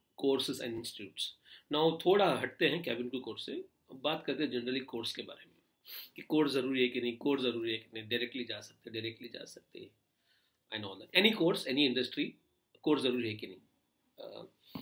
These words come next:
ठीक है ना? तो आपको कुछ points मैं बताना चाहता हूँ। एक सिचुएशन मैं दे रहा हूँ, guys, कि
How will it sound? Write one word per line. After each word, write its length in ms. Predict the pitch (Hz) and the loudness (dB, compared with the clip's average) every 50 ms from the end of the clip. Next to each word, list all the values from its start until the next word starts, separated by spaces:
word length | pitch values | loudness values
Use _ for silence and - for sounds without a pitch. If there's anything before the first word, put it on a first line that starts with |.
| - - - - _ _ _ _ _ _ _ _ _ _ _ - | -14 -16 -20 -20 _ _ _ _ _ _ _ _ _ _ _ -10
ठीक 140 | - - - | -2 2 2
है 60 | 247 | 2
ना? 160 | - - - - _ _ _ _ _ _ _ - | 2 0 -4 -8 _ _ _ _ _ _ _ -8
तो 300 | - 120 120 - - - _ _ _ _ - - - - - - 135 | -6 -4 -4 -6 -8 -12 _ _ _ _ -12 -10 -6 -6 -6 -4 -4
आपको 420 | 123 123 - - - 135 127 127 | -6 -6 -6 -6 -6 -2 -2 -2
कुछ 240 | 123 - - 139 120 | -2 -4 -6 -12 -10
points 340 | - - 120 117 123 123 143 | -8 -6 -4 -4 -4 -4 -6
मैं 80 | 131 117 | -6 -8
बताना 300 | 110 110 - 117 113 107 | -10 -10 -12 -12 -12 -14
चाहता 260 | - - _ - - | -14 -18 _ -18 -18
हूँ। 180 | - - _ _ _ - | -18 -18 _ _ _ 4
एक 220 | 180 196 196 - - | 4 4 4 2 -4
सिचुएशन 360 | 185 170 240 226 - 240 202 | -4 0 4 6 6 6 6
मैं 120 | 170 143 | 6 4
दे 60 | 131 | 4
रहा 100 | 127 120 | 2 2
हूँ, 80 | 117 110 | 2 2
guys, 240 | 113 107 92 - - _ _ _ _ _ _ _ _ _ _ _ _ _ _ | 0 0 0 -2 -8 _ _ _ _ _ _ _ _ _ _ _ _ _ _
कि 480 | - 135 131 131 131 135 131 131 135 | -6 -4 -2 -2 0 0 0 -2 -4